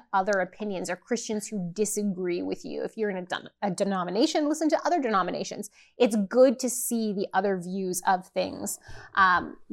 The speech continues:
because that, that, that keeps you from just being in, like, an echo chamber where you're only hearing your own ideas and the, and the, the ideas of people who agree with you. What are the ar-, other arguments out there?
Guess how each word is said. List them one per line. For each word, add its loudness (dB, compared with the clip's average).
because 6
that, 2
that, 8
that 6
keeps -2
you 2
from 6
just 6
being 4
in, 0
like, 6
an 10
echo 8
chamber 0
where 4
you're 2
only 6
hearing 4
your -2
own -2
ideas 0
and -2
the, 2
and -2
the, -2
the 4
ideas 4
of -8
people -4
who 0
agree -4
with -4
you. -6
What 4
are 6
the 2
ar-, 4
other 6
arguments -2
out 0
there? -4